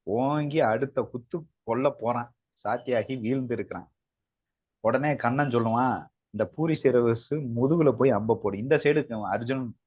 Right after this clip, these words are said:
சண்டை போட்டுட்டு இருப்பான், இவங்க இந்த சைடு சண்டை போடுறாங்க. திடீர்னு, ஆ, கண்ணன் கூப்பிட்டு, "பூரி சிரவரசு முதுகுல போய் அம்ப போடு"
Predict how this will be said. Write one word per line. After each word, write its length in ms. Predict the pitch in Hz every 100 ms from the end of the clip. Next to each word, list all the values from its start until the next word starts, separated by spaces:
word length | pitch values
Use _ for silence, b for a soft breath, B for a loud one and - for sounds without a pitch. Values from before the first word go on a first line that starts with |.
| _ _
சண்டை 320 | - 107 117
போட்டுட்டு 200 | 107 98
இருப்பான், 540 | 87 - 98 131 - _ _ _ -
இவங்க 280 | 113 131
இந்த 200 | 110 120
சைடு 200 | 139 139
சண்டை 260 | 123 107 110
போடுறாங்க. 500 | 104 95 92 92 110
திடீர்னு, 840 | 104 113 156 170 165 151 120 101 98 _ _ -
ஆ, 160 | 101 98
கண்ணன் 400 | - 117 135 117
கூப்பிட்டு, 520 | 123 120 113 101 b b b _ _ _ _ _ _ _
"பூரி 260 | - 175 175
சிரவரசு 500 | 151 143 135 117 120
முதுகுல 480 | 117 135 160 143 110
போய் 380 | 110 123 220 - _ _
அம்ப 380 | 92 120 123 120
போடு" 600 | 104 95 85 92 87 76